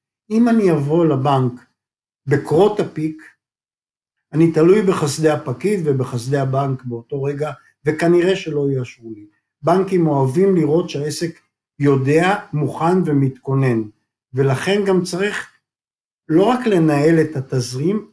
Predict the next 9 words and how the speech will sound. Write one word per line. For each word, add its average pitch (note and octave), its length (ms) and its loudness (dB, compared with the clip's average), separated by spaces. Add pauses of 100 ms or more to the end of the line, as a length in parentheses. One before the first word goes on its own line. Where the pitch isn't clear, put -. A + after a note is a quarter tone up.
(100)
אלא E3+ 200 0 (160)
גם F3+ 400 0 (840)
לדברר C#3+ 600 2
אותו F3 360 2
לבנק, D3 640 0
ולהתנהל D#3+ 680 0
איתו A3 600 -2
מול F3 340 4
הבנק, E3 480 -2